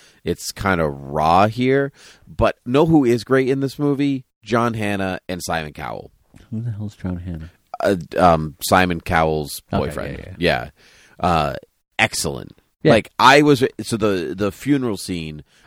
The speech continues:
Speaker 1: I was reminded of, um, "I'll Cover You." Like, that,
Speaker 2: Yeah.
Speaker 1: I just wanted to, like,
Speaker 2: Yeah.
Speaker 1: I just wanted him to break out into "I'll Cover You" the whole time.
Speaker 2: But I did like the poem that he,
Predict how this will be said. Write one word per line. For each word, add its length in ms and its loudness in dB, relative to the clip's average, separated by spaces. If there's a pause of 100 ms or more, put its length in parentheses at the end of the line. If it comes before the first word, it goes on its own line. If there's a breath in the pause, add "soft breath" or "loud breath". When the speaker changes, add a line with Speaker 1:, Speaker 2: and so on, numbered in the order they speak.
(120)
Speaker 1:
I 220 4
was 180 -2
reminded 580 -4 (140)
of, 560 -4 (100)
um, 600 -10 (200)
"I'll 140 2
Cover 320 0
You." 340 -2 (180)
Like, 280 -2
that, 200 6
Speaker 2:
Yeah. 60 -2
Speaker 1:
I 60 2
just 220 -6
wanted 320 0
to, 140 0
like, 280 -2
Speaker 2:
Yeah. 320 6
Speaker 1:
I 80 -2
just 240 -4
wanted 300 2
him 140 -4
to 80 -4
break 340 -4
out 240 -2
into 480 -6
"I'll 200 -2
Cover 300 -2
You" 220 -2
the 180 -2
whole 300 0
time. 440 -8
Speaker 2:
But 120 2
I 80 4
did 160 4
like 220 2
the 100 0
poem 360 -2
that 140 -6
he, 460 -8